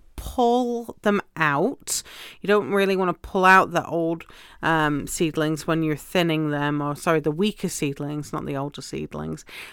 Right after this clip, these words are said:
um, but those weaker looking ones, because you're disturbing those roots of your stronger plant and you don't wanna stress that out too much.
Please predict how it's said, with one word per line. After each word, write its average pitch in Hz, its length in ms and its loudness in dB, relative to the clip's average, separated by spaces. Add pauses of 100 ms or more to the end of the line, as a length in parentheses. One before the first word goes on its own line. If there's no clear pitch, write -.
um, 156 340 4
but 151 160 0
those 165 300 2
weaker 214 340 0
looking 160 460 0
ones, 147 360 0
because 190 460 0
you're 208 180 6
disturbing 269 880 2
those 196 340 2
roots 202 480 4
of 175 260 2
your 175 180 0
stronger 294 500 -4
plant 156 380 0
and 170 140 -2
you 175 60 -2
don't 202 200 2
wanna 208 160 -4
stress - 400 -2
that 175 140 0
out 160 260 -2
too 254 240 -2
much. - 380 -6